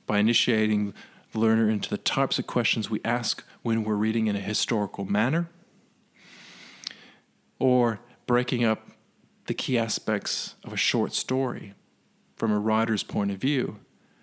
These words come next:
and initiating the learner into the art of short fiction.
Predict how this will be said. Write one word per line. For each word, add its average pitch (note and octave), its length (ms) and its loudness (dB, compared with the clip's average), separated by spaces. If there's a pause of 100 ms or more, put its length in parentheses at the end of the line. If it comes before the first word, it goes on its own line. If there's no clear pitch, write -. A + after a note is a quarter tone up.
(440)
and A#2 80 0
initiating A2 760 2
the G#2 80 -4
learner G#2+ 320 2
into G#2 480 -2 (720)
the C3 220 0
art A#2+ 340 0 (1400)
of - 140 -6
short - 280 -2
fiction. - 500 -4